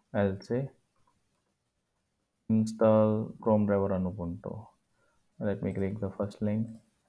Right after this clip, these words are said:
There will be some command. Sudo update is okay. Yeah, you'll, you'll get the deb package. This is okay. Install Chrome driver, that is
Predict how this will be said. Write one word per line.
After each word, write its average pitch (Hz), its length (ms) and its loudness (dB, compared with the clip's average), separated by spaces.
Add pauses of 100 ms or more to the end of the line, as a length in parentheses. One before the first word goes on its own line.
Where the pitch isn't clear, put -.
(120)
There 104 240 2
will 98 140 4
be 104 200 6
some 101 300 2
command. 101 460 2 (680)
Sudo 104 300 4
update 98 300 0
is 101 140 -2
okay. 98 520 -2 (200)
Yeah, 95 220 -2 (140)
you'll, 98 360 0
you'll 98 280 2
get 92 200 2
the 95 100 4
deb 92 340 2
package. 95 500 -2 (1700)
This 113 360 -4
is 98 200 -4
okay. 98 400 -2
Install 101 480 2
Chrome 98 340 2
driver, 98 240 2
that 101 140 0
is 98 260 -4